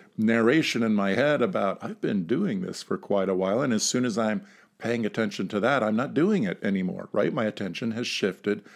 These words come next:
from my meditation anchor to some thoughts about my meditation anchor. So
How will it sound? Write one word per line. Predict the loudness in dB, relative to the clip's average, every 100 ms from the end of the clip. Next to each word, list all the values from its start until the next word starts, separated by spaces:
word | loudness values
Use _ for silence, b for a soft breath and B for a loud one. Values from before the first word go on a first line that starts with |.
| B B
from | _ -4 -2 0 0
my | -2
meditation | -2 0 0 0 -2 -2 -2 -6 -6 -2
anchor | 0 0 -2 -2 -4 b b b b _
to | -4 -4
some | 0 -2
thoughts | 0 0 2 0 0
about | 4 2 2
my | 2
meditation | 2 2 2 0 2 -2 -2 0
anchor. | 0 0 -4 -8 -18 _ _ _ _ _ _ _ _ B B B B
So | 0 4 4 2